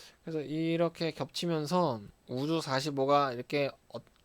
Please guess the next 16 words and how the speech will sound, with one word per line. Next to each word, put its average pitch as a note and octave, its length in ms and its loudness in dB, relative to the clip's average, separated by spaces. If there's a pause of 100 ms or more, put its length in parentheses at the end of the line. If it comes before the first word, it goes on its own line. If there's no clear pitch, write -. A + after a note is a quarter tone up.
어떻게 D3 180 -10
보면 D3 180 -2
결정짓는 F#3 840 0
그런 D#3 260 0
꿈이 F#3 220 -2
아니었나 B2 520 -2
생각이 D3 340 -2
들어요. A#2+ 360 -2 (420)
그리고 D#3+ 160 0
사 C#3+ 240 4
위, D3 240 6
여기서도 F3+ 440 6
사 - 260 2
위가 G3 280 4
있었어요. B2 300 -4
삼, A3+ 420 -2